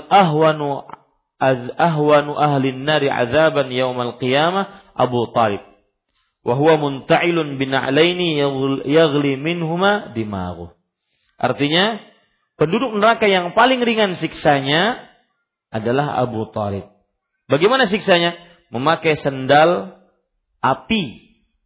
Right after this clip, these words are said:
yang dengannya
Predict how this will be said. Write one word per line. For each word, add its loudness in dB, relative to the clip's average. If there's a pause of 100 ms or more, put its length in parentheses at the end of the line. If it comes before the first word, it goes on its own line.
(840)
yang 0 (400)
dengannya 0